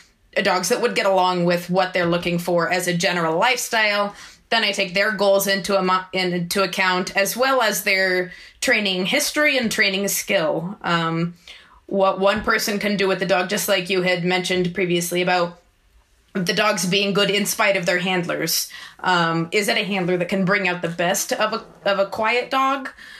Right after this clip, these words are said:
Or is it a handler that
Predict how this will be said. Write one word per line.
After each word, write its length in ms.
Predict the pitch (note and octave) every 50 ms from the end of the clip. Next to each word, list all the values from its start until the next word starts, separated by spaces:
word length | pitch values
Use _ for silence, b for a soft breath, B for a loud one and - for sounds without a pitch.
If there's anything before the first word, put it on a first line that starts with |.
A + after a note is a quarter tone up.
| B B B
Or 280 | B G3+ G3+ G3 F#3+ F3
is 240 | G3 G3+ G3 G3 G3
it 100 | F#3+ F#3
a 140 | F3+ F3+
handler 640 | F3 E3+ G3 F#3+ F#3 F3+ F3+ F3+ F3 F3 F3 F3 F3+
that 680 | F3 F3+ F3+ E3+ F#3+ F3+ F3+ F3 E3+ - - - -